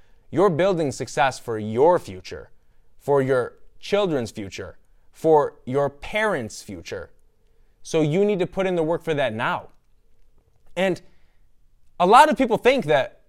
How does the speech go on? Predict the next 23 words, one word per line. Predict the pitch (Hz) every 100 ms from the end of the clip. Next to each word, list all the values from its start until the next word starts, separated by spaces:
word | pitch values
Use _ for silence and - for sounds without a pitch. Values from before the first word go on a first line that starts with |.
| _
the | - 127 113 110 117 123 165 175
only | 202 233 214
way | 165 220
to | 190
become | 143 170 156
successful | 156 185 208 151
is | 120
like | 131
a | 123 107 _
quick | - 190 185
little, | 170 165 151 139 127 - - - -
you | 170
know, | 135 117 - - - - -
get | 185
rich | 156 180 -
quick | - 202 -
scheme, | - 139 131 113 113
or, | 120 110 - - _
you | - 156
know, | 139 123 -
win | 127 185 196
the |
lottery, | 170 175 208 214 165 123 101 95